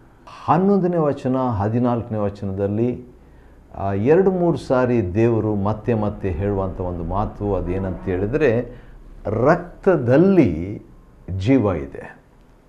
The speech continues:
"Life is in the blood" ಎಂಬುದಾಗಿ. ಹಾಗಾದರೆ ರಕ್ತ ಅನ್ನುವಂಥದ್ದು ಭಾಳ ಅಮೂಲ್ಯವಾದಂಥ ಒಂದು ವಿಷಯ.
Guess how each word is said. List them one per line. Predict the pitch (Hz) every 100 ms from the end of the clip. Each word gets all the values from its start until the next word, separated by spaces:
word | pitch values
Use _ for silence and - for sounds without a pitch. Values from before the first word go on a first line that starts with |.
| 90 101
"Life | 120 151 - - - - - - - - 131
is | 139 139
in | 131
the | 117 87
blood" | 95 78 - - _ _ _ 95
ಎಂಬುದಾಗಿ. | 101 80 78 - - - _ _ _ _ _ _ _ - -
ಹಾಗಾದರೆ | 165 180 180 165 165 156 143 123 104 95 - - - _ -
ರಕ್ತ | 98 127 143 -
ಅನ್ನುವಂಥದ್ದು | 190 170 156 143 127 120 113
ಭಾಳ | 110 110 117
ಅಮೂಲ್ಯವಾದಂಥ | 92 101 123 131 123 110 107 98 92 - 90 82 - -
ಒಂದು | 85 85 78
ವಿಷಯ. | 95 - 151